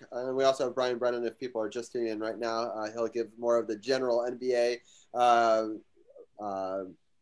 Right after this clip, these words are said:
and hold on, let me see. Where are we? Safari. There we go. So now we should have the weekly schedule up, and, uh, we can break down each one of the games.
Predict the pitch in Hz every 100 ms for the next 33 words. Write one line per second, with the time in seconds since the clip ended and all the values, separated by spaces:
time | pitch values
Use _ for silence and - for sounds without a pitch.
0 | _ 117 117 139 151 113 113 117 113 -
1 | - 104 82 98 104 67 62 69 - 180
2 | - 226 160 101 113 139 117 113 117 113
3 | 143 170 185 180 170 165 160 _ _ -
4 | 131 - 143 143 135 135 131 123 - 117
5 | 113 127 127 120 117 - 117 113 117 113
6 | - 113 120 - _ _ _ _ _ 113
7 | 110 110 110 110 107 110 110 117 107 117
8 | 113 117 113 104 117 - 110 104 101 113
9 | 110 104